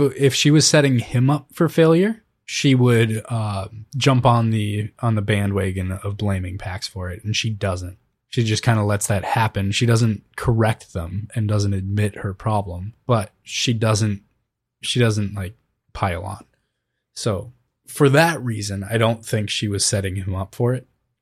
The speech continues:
I think that in the moment, before we know about her actual, like, necrosis,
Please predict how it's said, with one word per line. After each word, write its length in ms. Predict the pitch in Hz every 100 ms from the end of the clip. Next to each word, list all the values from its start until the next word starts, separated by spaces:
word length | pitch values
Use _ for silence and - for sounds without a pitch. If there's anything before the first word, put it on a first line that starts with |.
| -
I 120 | 120
think 440 | - - 127 123 - 123
that 920 | 117 113 104 98 - - - - - _ _ _ _ -
in 120 | 185
the 80 | 185
moment, 580 | 131 110 135 127 98 104 _ _ _ -
before 380 | 143 127 123 127
we 120 | 123
know 440 | 101 98 95 104 - -
about 380 | 110 98 95 - _ _ _ -
her 140 | 123
actual, 420 | 98 95 - 92 92
like, 420 | 92 101 - _ _ _ _
necrosis, 960 | 120 104 - 101 104 - 95 - - -